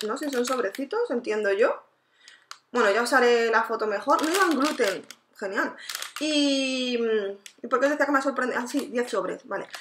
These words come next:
Porque, mm, es café con leche para llevar, es decir, mm, siempre he visto sobres de café, de, solamente de café, y luego si querías, pues te echabas la leche tú, o los, los, los tarritos estos, como se llamen, ¿no?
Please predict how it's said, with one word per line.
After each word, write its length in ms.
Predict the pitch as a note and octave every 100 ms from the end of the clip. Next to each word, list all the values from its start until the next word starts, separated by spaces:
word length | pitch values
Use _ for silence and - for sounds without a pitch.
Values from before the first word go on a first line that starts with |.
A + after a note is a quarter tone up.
| - - -
Porque, 640 | B3+ B3+ C#4 A#3+ A3+ G#3+
mm, 460 | G#3 G3 F#3 F3+ - -
es 120 | -
café 200 | E4+ E4
con 160 | E4+ D4
leche 180 | D#4+ F4
para 160 | D4+
llevar, 200 | A3 B3+
es 100 | A#3
decir, 360 | B3 A#3 - -
mm, 180 | A3+ A3
siempre 280 | G#3+ B3 C#4
he 40 |
visto 220 | C#4+ C#4+ C#4+
sobres 320 | C4+ C#4 D4
de 80 | A#3+
café, 600 | G3 F#3+ A#3+ G#3+ C#4 -
de, 220 | G#3 G3+ F#3
solamente 380 | A3+ A3 A3
de 120 | A3 A3
café, 320 | A3 C#4 C4+
y 20 |
luego 240 | G#3 G3
si 340 | F#3 A3 G3 - _ - -
querías, 320 | - G#3 A#3 A3+
pues 140 | A3
te 140 | G3+
echabas 340 | F#3+ G#3 F#3+ G3
la 120 | E3+
leche 320 | F#3+ G3 G#3+
tú, 280 | - C#4 C#4+ - - - -
o 320 | A3 G#3 G3
los, 400 | F#3 F3+ - -
los, 640 | G3+ F3+ F3 F3 E3+ - -
los 280 | - F#3 -
tarritos 380 | F#3 F3+ G#3+ G#3+
estos, 240 | A3 G#3+
como 160 | G#3 G3
se 80 |
llamen, 380 | G3 G3+ F3 E3+
¿no? 180 | C#4